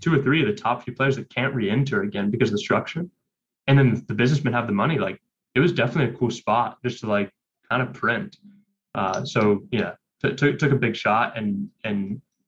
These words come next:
it, it didn't work out, but it, it was definitely fun. So, and then the rest of the trip didn't go so well. I, I'd planned to play the twenty-five K, so, uh, that one I was, like, more prepared for, uh, but, but didn't cash a-, anything there.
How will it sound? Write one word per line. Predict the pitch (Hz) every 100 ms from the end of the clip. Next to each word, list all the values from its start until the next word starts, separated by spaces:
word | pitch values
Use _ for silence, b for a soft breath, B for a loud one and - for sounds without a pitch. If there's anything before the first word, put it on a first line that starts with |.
| -
it, | 127
it | 127
didn't | 123 117
work | 101
out, | 117 110
but | 107
it, | 101
it | 117
was | 104
definitely | 113 - 107
fun. | 101 101 98
So, | - 107 107 - _ _ _ -
and | 127
then | 123
the | 117
rest | 117 -
of |
the | -
trip | 117
didn't | 117 110
go | 104
so | - 104
well. | 101 92 95 -
I, | 135
I'd | 156 135
planned | 139 123
to | 123
play | 127
the | 123
twenty-five | - 120 113 113
K, | - 123 123
so, | 123 104 101 _ _ _ -
uh, | 101 92 - -
that | 113 113
one | 110
I |
was, | 104 101
like, | 101 101
more | 113 113
prepared | 107 - 98 101
for, | - 107 104 - _
uh, | - - -
but, | 123
but | 127
didn't | 120 107 104
cash | 98 95 98 - -
a-, |
anything | 107 110 107 104
there. | 98 98 98